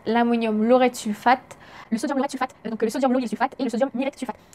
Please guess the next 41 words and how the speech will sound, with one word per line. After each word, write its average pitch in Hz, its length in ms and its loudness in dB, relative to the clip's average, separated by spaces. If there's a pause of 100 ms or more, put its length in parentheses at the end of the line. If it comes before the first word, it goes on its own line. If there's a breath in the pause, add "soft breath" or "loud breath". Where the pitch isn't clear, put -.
(120)
Ce - 160 -4
sont 247 160 0
des 226 180 2
termes, 269 420 6
euh, 208 360 0 (220)
mais 208 100 -2
qui 214 100 -12
ont 214 60 4
le 208 120 4
même, 214 240 2
euh, 202 220 -2 (400)
qui 233 100 -4
ont 214 40 2
la 214 100 2
même 220 160 2
racine, 262 480 0 (480 loud breath)
donc 214 140 -2
qui 226 120 -2
sont 214 120 -2
assez 226 240 2
reconnaissables, 240 680 2
euh, 208 220 2 (360 loud breath)
quand 254 180 2
on 285 60 4
les 247 120 4
connaît 247 360 0
ou 240 100 4
quand 220 220 -2
on 226 100 0
a 226 80 4
d-, 214 400 2
déjà 247 220 4
entendu 233 280 2
parler. 233 280 0
De 262 100 2
toute 254 160 -6
façon, 262 220 2
quand 277 140 6
vous 262 140 2
lirez 269 280 4
l'ingrédient, 240 640 4